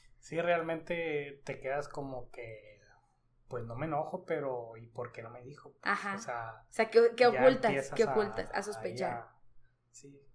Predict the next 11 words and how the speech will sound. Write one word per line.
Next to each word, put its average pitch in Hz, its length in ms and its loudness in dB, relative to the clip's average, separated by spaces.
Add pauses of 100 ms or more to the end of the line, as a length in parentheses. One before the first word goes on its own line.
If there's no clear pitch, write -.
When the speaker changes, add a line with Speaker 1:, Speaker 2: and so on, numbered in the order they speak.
Speaker 2:
Sí, 320 200 -8
hay 208 120 4
Speaker 1:
No, 202 60 2
Speaker 2:
algo 196 280 -2
turbio. 196 400 -8 (880)
Speaker 1:
al - 60 -12
cabo 127 220 -8
no 131 120 -8
saben 123 320 -6
las 120 100 -10
mujeres. 117 680 -14